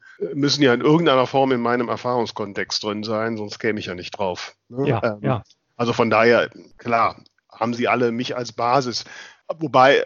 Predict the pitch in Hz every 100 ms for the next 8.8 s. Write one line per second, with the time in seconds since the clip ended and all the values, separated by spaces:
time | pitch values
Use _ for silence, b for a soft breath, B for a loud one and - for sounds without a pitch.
0 | _ 131 120 143 - 135 151 151 139 127
1 | 123 117 120 113 - - _ _ _ 123
2 | - 131 - 131 107 117 - - - 101
3 | 92 95 98 98 - 127 - - 117 113
4 | 120 107 B B B B - 120 110 113
5 | 120 120 117 117 117 143 151 127 123 123
6 | 113 117 117 - - 107 101 - 113 110
7 | 104 104 101 104 104 101 110 147 - -
8 | 131 135 135 123 117 101 98